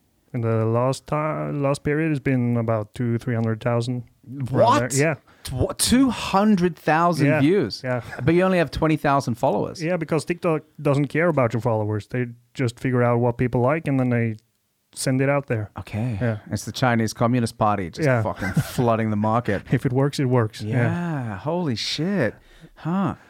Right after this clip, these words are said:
Speaker 2: So you're getting two hundred thousand and they're all in Norway?
Speaker 1: Yeah. So the
Speaker 2: Damn.
Speaker 1: biggest video I had got over a million views and a hundred thousand likes.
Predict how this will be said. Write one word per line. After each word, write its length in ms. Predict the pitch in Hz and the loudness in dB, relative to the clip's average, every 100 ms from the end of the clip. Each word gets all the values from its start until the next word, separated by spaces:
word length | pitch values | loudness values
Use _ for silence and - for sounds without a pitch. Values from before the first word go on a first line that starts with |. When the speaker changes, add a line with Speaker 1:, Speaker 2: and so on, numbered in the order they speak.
| - | -20
Speaker 2:
So 180 | - - | -10 -2
you're 80 | 185 | 2
getting 180 | 190 151 | 2 0
two 360 | - 196 220 | 0 2 4
hundred 420 | 214 170 185 165 156 | 2 2 2 0 0
thousand 380 | 143 143 139 | 0 0 -2
and 240 | 135 135 113 | -2 -2 0
they're 200 | 123 120 | -2 0
all 220 | 131 123 | 0 2
in 220 | 117 107 | 2 0
Norway? 380 | 110 113 151 294 _ - | 0 0 -2 -4 _ -2
Speaker 1:
Yeah. 280 | 151 131 113 - _ _ _ _ _ _ - - 147 | 2 2 0 -6 _ _ _ _ _ _ -14 -6 0
So 120 | 147 | 2
the 100 | - | 2
Speaker 2:
Damn. 80 | 165 | 2
Speaker 1:
biggest 360 | 170 175 165 - | 0 0 -4 -4
video 320 | 156 165 170 | -2 0 2
I 80 | 170 | 2
had 220 | 165 180 | 0 0
got 220 | 151 147 139 | 0 2 2
over 320 | 139 143 139 | 0 0 0
a 60 | 135 | 0
million 520 | 135 139 131 120 117 | 2 2 2 2 2
views 520 | 117 113 107 - - - _ - | 2 2 0 -8 -16 -20 _ -6
and 140 | 127 | -2
a 40 | 117 | 0
hundred 280 | 127 123 117 | 2 2 2
thousand 320 | 123 113 113 | 2 0 0
likes. 440 | 113 107 - - | -2 -4 -12 -16